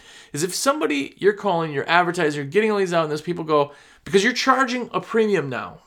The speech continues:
People want it now. You're charging the most. You're not giving discounts right now."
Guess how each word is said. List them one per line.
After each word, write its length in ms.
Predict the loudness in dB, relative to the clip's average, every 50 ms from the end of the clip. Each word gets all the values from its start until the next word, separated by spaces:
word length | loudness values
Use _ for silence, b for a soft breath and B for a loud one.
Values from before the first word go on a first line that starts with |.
| _ _
People 280 | -6 -6 -4 -4 -6 -4
want 260 | -2 0 2 2 0
it 80 | 0 -2
now. 180 | 0 0 0
You're 200 | 2 0 -2 -4
charging 480 | -4 0 4 4 4 4 2 0 -4 -2
the 40 | 0
most. 300 | 0 0 0 -2 -6 -6
You're 100 | -6 -6
not 120 | 0 2
giving 180 | 2 2 4 4
discounts 480 | 4 4 4 4 0 0 0 0 -2
right 140 | -6 -8 -8
now." 240 | -10 -14 -14 -16